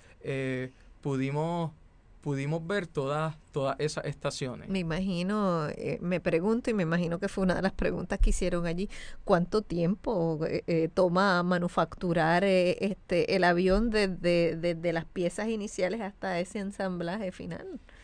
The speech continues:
Speaker 2: Es una producción como que de una gerencia de proyecto bastante
Speaker 1: Pues, eh,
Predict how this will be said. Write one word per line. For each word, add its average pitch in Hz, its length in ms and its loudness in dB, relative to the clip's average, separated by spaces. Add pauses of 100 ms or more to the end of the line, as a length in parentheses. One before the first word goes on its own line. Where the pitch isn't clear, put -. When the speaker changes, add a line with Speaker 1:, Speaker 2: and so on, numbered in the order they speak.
(340)
Speaker 2:
Es 180 320 -2
una 202 220 0
producción 208 640 -2
como 185 360 -4
que 170 120 -2
de - 640 -4
una 175 800 -4
gerencia 196 400 2
de 190 100 4
proyecto 185 460 -4
bastante 175 880 -4 (160)
Speaker 1:
Pues, 175 420 -4
eh, 165 300 0